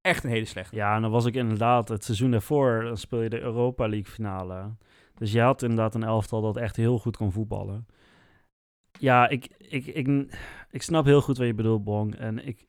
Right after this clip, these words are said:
Speaker 2: ik vond het ook niet om aan te zien toen hij trainer was bij Ajax. Ook dat accent van hem, daar kon ik ook niet overheen stappen, moet ik zeggen. Elke keer als hij een interview gaf, kon ik hem niet serieus nemen. Eh, en, eh, eigenlijk heb ik dat ook met Ten Hag, maar goed, eh, daar hebben we het dan even niet o-,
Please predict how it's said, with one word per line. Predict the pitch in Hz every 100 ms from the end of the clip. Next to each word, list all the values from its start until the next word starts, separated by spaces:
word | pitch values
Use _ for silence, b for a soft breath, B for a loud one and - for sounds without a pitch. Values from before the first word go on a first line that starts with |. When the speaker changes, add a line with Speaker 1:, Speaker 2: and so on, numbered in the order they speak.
| _
Speaker 2:
ik | - 113
vond | - 131
het | 123
ook | 120
niet | 135 135
om | 131
aan | 123 123
te | 117
zien | 104 113
toen | 110 107
hij | 110
trainer | 107 113 110
was | 107 98
bij | 101
Ajax. | 101 107 104 - B B B B
Ook | 139 131
dat | 127
accent | 123 107 - 160 180 -
van | 139
hem, | 117 123 117
daar | - 117
kon | 110 131
ik | 120
ook | 131 135
niet | 135
overheen | 143 123 120 127 120
stappen, | 131 127 123
moet | 117
ik | 110
zeggen. | 123 113 123
Elke | 139 139
keer | 135
als | 131
hij | 120
een | 120
interview | 127 123 110 113
gaf, | - 110 -
kon | 113
ik |
hem | 110
niet | 123
serieus | - 110 107 107
nemen. | 117 117 117 131 B B B B B B _
Eh, | - 95 _ _ _
en, | 120 110
eh, | 104
eigenlijk | 104 - 104 -
heb | 101
ik |
dat | 98
ook | 98
met | 98
Ten | 107
Hag, | 95 101 -
maar | 98
goed, | - 110 -
eh, | 101 98 98 - _
daar | 110
hebben | 101 113
we | 117
het | 113
dan | 113
even | 110
niet | 113 113
o-, | 113 110